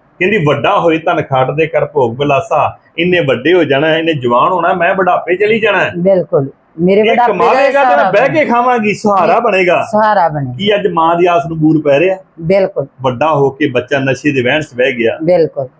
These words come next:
Speaker 1: ਵਿਕਾਰਾਂ ਦੇ ਵਹਿਣ 'ਚ ਬਹਿ ਗਿਆ, ਉਹਨੇ ਗੁਰਬਾਣੀ ਪੜ੍ਹੀ ਨਹੀਂ।
Speaker 2: ਬਿਲਕੁਲ।
Speaker 1: ਮਾਫ਼ ਕਰਨਾ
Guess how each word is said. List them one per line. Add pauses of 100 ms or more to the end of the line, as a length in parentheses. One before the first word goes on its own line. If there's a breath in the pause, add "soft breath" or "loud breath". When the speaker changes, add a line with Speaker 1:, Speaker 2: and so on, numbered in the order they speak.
(140)
Speaker 1:
ਵਿਕਾਰਾਂ
ਦੇ
ਵਹਿਣ
'ਚ
ਬਹਿ
ਗਿਆ,
ਉਹਨੇ
ਗੁਰਬਾਣੀ
ਪੜ੍ਹੀ
ਨਹੀਂ।
Speaker 2:
ਬਿਲਕੁਲ।
Speaker 1:
ਮਾਫ਼
ਕਰਨਾ